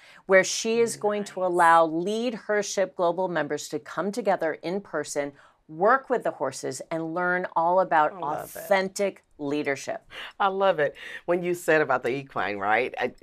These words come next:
Speaker 2: I, I have someone that is on T V. They have a show that's called The Path to Healing. It's equestrian.
Speaker 1: <gasps> There you go.
Speaker 2: And so she does that, but she also does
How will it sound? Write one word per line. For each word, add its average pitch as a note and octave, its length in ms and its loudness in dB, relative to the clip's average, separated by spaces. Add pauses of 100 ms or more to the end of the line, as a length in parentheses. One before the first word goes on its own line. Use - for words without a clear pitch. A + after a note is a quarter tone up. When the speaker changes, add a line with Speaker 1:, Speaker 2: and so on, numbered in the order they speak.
(580)
Speaker 2:
I, D3+ 100 4 (140)
I C#3+ 140 2
have G3 340 -4
someone C#3 640 -2
that D#3+ 140 4
is E3 220 -4
on D3+ 360 0
T D#3 220 -8
V. D#3 520 -6 (280)
They D#3 100 2
have D#3 240 -2
a G3 60 -2
show C3 480 -4 (640)
that's F3+ 220 4
called C#3+ 300 -2
The D3+ 80 -4
Path D3+ 440 -6
to D#3 120 -6
Healing. C3+ 760 -10 (380)
It's D#3+ 300 -4 (160)
equestrian. C#3+ 640 -10 (240)
Speaker 1:
<gasps> B3 160 -10 (440)
There D3 160 -6
you D3 80 -6
go. B2+ 320 -4
Speaker 2:
And A3+ 160 8
so G3 220 6
she G#3 340 -2
does F#3 280 2
that, D3+ 200 4
but D3+ 160 -4
she - 300 -10
also E3+ 480 2
does A2+ 520 4